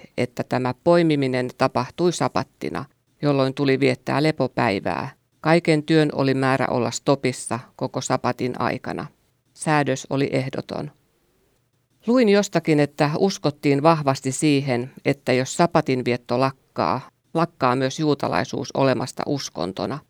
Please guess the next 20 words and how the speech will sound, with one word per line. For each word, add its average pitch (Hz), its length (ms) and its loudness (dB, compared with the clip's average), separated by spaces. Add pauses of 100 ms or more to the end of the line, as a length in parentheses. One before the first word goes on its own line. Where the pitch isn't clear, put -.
(400)
Juutalaiset 151 600 2
opettajat 139 640 2
korostivat 139 800 -2 (100)
ja 170 100 2
opettivat, 143 800 0 (120)
että - 300 -2
sen 143 280 0
viettämättä 135 640 0
jättäminen 127 760 -2 (300)
ja 143 60 -6
sen 139 220 0
rikkominen 127 800 0 (120)
tuovat 160 320 2
sairauksia, 131 920 0
köyhyyttä 131 720 -2 (280)
ynnä 156 240 2
muuta. - 380 -4 (1500)
Eli 160 180 6
tähkäpäiden 170 760 4
katkomisessa 139 960 0